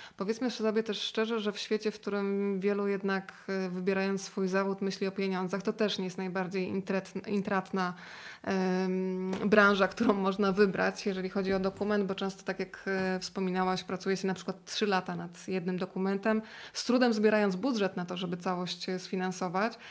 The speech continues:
Powiedz mi, czy ty, wybierając, y, ten zawód,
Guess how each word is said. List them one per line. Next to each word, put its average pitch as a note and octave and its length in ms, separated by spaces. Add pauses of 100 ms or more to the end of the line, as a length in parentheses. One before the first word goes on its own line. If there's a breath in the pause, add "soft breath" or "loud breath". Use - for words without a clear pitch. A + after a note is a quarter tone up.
(240 loud breath)
Powiedz D4+ 260
mi, D4 80
czy C4+ 100
ty, E4+ 320
wybierając, G#3 680
y, G#3 140
ten G#3 200
zawód, A3+ 280